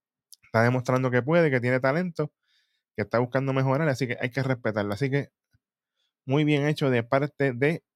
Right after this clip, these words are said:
Lash Legend. Bueno, de aquí nos movemos al main event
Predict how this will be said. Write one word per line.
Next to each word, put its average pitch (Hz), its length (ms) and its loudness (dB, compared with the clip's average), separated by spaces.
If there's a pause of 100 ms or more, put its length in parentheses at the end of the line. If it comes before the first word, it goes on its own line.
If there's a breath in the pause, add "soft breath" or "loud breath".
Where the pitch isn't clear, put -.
Lash 117 400 -2
Legend. 104 360 -4
Bueno, 123 260 2 (1200)
de 113 120 -4
aquí 123 160 0
nos 131 120 2
movemos 143 340 0
al 113 240 0
main 147 280 0
event 139 340 0